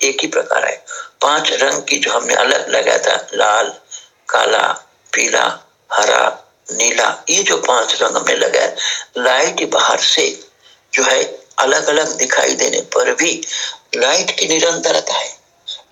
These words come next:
लाइट रूप में लाइट की निरंतरता है और कलर रूप में व्यभिचार है।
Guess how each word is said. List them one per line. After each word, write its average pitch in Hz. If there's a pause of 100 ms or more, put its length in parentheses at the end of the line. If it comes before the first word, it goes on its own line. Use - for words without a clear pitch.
लाइट 143
रूप -
में 170
लाइट 151
की 151
निरंतरता 123
है - (240)
और -
कलर 196
रूप -
में 92
व्यभिचार -
है। -